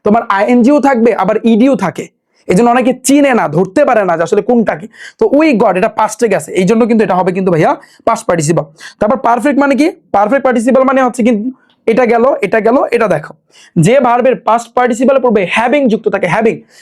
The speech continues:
এই যে দেখো একটা হ্যাভিং আছে, হ্যাভিং এর পরে কিন্তু ভার্বের তিন নং আছে, রাইজেন, হ্যাভিং রাইজেন। এই হ্যাভিং যদি থাকে, এটাকে আমরা বলবো ভাইয়া পারফেক্ট পার্টিসিপল। এটাও একটা পার্টিসিপল, but নাম হইবে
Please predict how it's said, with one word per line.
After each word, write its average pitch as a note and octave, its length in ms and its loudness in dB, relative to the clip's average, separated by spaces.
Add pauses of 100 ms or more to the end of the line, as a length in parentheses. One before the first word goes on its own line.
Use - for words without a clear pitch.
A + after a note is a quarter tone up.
এই B3 60 2
যে B3+ 60 2
দেখো A#3+ 140 0
একটা A#3 160 -2
হ্যাভিং G#3+ 320 0
আছে, - 200 -8 (280)
হ্যাভিং G#3+ 340 2
এর C4+ 80 2
পরে C4 160 0
কিন্তু B3 160 2
ভার্বের G3+ 340 0
তিন A#3 200 4
নং F#3+ 120 0
আছে, E3+ 220 -8 (760)
রাইজেন, A#3+ 520 2 (480)
হ্যাভিং G#3+ 380 0 (120)
রাইজেন। F#3+ 300 0
এই G3+ 80 2
হ্যাভিং G3+ 360 2
যদি C4+ 160 2
থাকে, G3 280 -2 (180)
এটাকে G3+ 200 0
আমরা G#3+ 160 0
বলবো G#3 200 0
ভাইয়া G3 180 2
পারফেক্ট C4 920 -4
পার্টিসিপল। D#3 440 -2 (360)
এটাও G#3 260 0
একটা D4+ 160 -2
পার্টিসিপল, A#3 520 0
but G#3+ 200 0
নাম G3 180 -2
হইবে A3 240 0